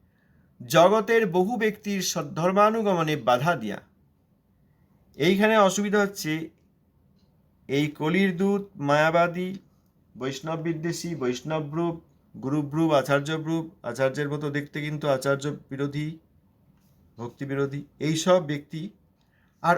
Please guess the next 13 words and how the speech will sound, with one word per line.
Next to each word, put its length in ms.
অনেক 460
লোক 320
তাদেরকে 400
অনুসরণ 480
করে। 180
তা 80
নিজেরা 420
তারা 380
চিরবঞ্চিত 580
হয় 260
ভগবত 340
কৃপা 220
লাভে। 200